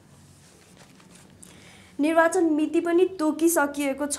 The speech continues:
र गठबन्धन सरकार फेरि अब निर्वाचनमा जाने तयारीमा छ। तपाईँलाई के लाग्छ, अबको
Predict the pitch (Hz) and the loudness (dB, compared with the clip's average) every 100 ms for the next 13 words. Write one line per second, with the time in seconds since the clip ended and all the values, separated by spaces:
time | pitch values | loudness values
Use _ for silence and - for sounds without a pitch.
0 | - 254 330 381 285 285 285 294 285 285 | -4 0 0 0 2 0 0 -4 -4 -4
1 | 262 254 277 285 302 311 320 - 247 262 | -6 -2 -4 -4 -4 -4 -4 -2 -2 -2
2 | 254 247 233 233 247 240 240 233 220 240 | -2 -2 -2 -4 -4 -4 -4 -4 -4 -6
3 | 269 - - - - 269 247 220 220 208 | -8 -14 -20 -20 -6 -2 0 -2 -4 -6
4 | 214 - - - - - - - 320 349 | -8 -12 -18 -20 -20 -20 -20 4 6 6
5 | 339 339 330 294 277 277 330 - 269 294 | 2 0 2 2 2 2 2 4 4 4
6 | 294 302 302 285 | 2 0 2 2